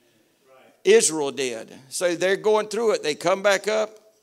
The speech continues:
They come back up. It's time to go across. They did go across. But the Bible tells us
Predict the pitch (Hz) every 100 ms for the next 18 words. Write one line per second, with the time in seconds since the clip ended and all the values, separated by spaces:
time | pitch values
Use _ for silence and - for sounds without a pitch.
0 | _ - 135 - 170 185 185 180 202 196
1 | 143 - 156 180 190 202 202 190 196 196
2 | - 143 120 170 196 190 196 196 185 185
3 | 185 170 - _ _ _ _ _ _ -
4 | 131 165 120 - - _ _ _ _ _
5 | _ _ _ _ _ _ - 131 127 185
6 | 208 196 185 208 196 160 214 202 - -